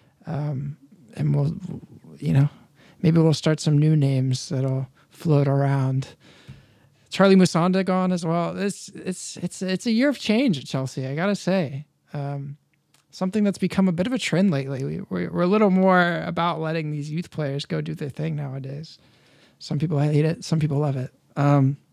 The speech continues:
but yeah, I think that really brings us to the end of the tour. I don't know if you guys have any more exciting things about the tour that you wanna call out.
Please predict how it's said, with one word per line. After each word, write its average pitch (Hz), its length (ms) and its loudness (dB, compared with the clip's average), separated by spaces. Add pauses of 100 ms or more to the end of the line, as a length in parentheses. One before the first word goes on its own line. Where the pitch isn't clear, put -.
(120)
but 156 100 0
yeah, 226 220 4 (460)
I 147 40 -8
think 202 180 -2
that 226 160 2
really 190 180 4
brings 185 300 0
us 185 80 -4
to - 80 -6
the 165 100 2
end 175 80 2
of 175 80 2
the 156 60 0
tour. 185 220 0
I 180 80 2
don't 170 120 -2
know 170 80 -2
if 147 80 -4
you 170 80 -6
guys 170 260 -2
have 151 380 -4 (600)
any 160 280 4
more 160 220 2
exciting 160 500 -2
things 156 280 -2
about 165 180 -4
the 170 80 -12
tour 165 340 -4
that 165 100 -2
you 160 80 -2
wanna 160 120 -2
call 147 300 -2
out. 165 320 -2